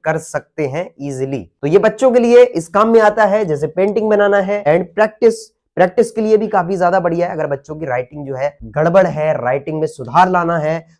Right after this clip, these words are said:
तो ये टैबलेट काफी ज्यादा काम में आने वाला है। तो जैसे कि यहाँ पर लिखा हुआ है एट पॉइंट फ़ाइव इंच एलसीडी राइटिंग टैबलेट, तो एट पॉइंट फ़ाइव इंच का इसमें आपको डिस्प्ले मिल जाता है। यहाँ पर लिखा हुआ है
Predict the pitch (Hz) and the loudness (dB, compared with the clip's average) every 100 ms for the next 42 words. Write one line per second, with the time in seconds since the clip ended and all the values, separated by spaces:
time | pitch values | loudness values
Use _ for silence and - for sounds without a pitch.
0 | _ 165 160 - 214 196 208 196 156 151 | _ -2 -2 0 0 0 -2 -4 -6 -2
1 | 147 156 143 131 156 127 120 110 104 101 | 0 0 -2 -6 -4 -4 -6 -6 -8 -10
2 | 95 - 147 208 214 220 208 208 208 214 | -14 -6 -2 0 2 2 2 2 2 4
3 | 208 208 220 208 226 226 170 175 190 196 | 4 2 2 2 2 0 0 0 0 -6
4 | - 135 160 156 - 160 185 180 _ 139 | -2 0 0 -4 -6 -6 -6 -10 _ -6
5 | 139 147 147 165 131 131 160 156 196 180 | -4 -6 -6 -4 -2 -2 -6 -2 -2 0
6 | 143 - _ _ _ 139 - 170 190 202 | -2 -2 _ _ _ -6 0 0 2 2
7 | 208 202 - 180 208 196 190 196 160 175 | 2 0 2 4 4 2 0 0 0 -2
8 | 180 143 190 160 139 - - 165 147 131 | -2 -4 -4 -4 -6 -6 -2 0 0 -2
9 | 123 127 143 170 185 196 190 185 185 196 | 0 0 0 0 2 2 2 2 2 0